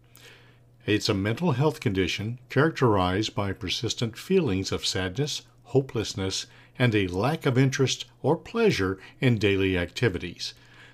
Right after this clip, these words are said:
The symptoms can be debilitating and significantly impact an individual's quality of life.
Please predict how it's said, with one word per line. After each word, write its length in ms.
The 80
symptoms 640
can 240
be 340
debilitating 1040
and 180
significantly 800
impact 680
an 80
individual's 680
quality 500
of 160
life. 460